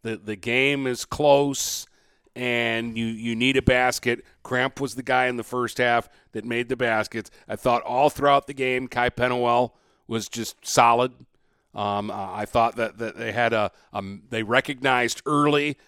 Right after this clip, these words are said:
that they had a mismatch in the post with Kai against, uh, the, the other guy. Sean James was his name. He got off to a really slow start, and Penawell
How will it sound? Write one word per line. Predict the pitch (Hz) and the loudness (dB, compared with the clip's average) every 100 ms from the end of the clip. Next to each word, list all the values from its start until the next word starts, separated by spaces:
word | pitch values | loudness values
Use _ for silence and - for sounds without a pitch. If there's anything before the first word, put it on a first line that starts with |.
| _ | _
that | 117 113 | -4 0
they | 127 | 0
had | 117 120 | 2 0
a | 113 | 0
mismatch | 120 123 135 131 131 - | 0 0 -2 -2 -2 -4
in | 139 127 | -6 -6
the | |
post | 123 131 120 123 - - _ _ _ | -4 -2 0 0 -4 -12 _ _ _
with | 113 117 - | -4 -4 0
Kai | 120 117 120 123 107 - | 2 4 6 2 -2 -10
against, | 113 117 117 - - | -6 -4 -4 -6 0
uh, | 110 104 - _ _ | 0 0 -2 _ _
the, | 117 113 | -6 -4
the | 107 117 | -4 -2
other | 120 120 | 0 0
guy. | 117 113 113 - - | 0 2 0 -4 -8
Sean | - 139 143 117 | 2 4 4 2
James | 117 127 127 123 | 0 0 -2 -4
was | 120 | -6
his | 120 117 | -6 -2
name. | 123 123 113 _ _ _ _ | -2 -2 -6 _ _ _ _
He | - | -2
got | 127 143 | 2 6
off | 147 143 | 8 6
to | - | 4
a | 127 | 0
really | 113 127 135 135 123 | 2 4 4 4 2
slow | - 131 120 | 0 2 2
start, | 113 - 117 107 | 2 2 2 2
and | 95 95 | -2 -2
Penawell | 120 117 117 107 101 | 0 0 2 2 0